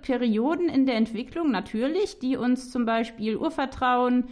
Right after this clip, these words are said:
äh, Bindung zu den Eltern oder auch zu Menschen, ähm, zu dem anderen Geschlecht herausbilden. Ähm, aber sozusagen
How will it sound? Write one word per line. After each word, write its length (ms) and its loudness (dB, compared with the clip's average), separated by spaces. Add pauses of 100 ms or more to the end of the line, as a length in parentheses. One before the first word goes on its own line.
(420)
äh, 100 -2
Bindung 760 4
zu 120 -4
den 200 0
Eltern 360 0
oder 120 2
auch 60 -2
zu 140 -4
Menschen, 600 2
ähm, 480 -4
zu 400 -6
dem 180 -2
anderen 240 0
Geschlecht 460 -4
herausbilden. 1040 -2 (280)
Ähm, 260 -2
aber 240 0
sozusagen 760 0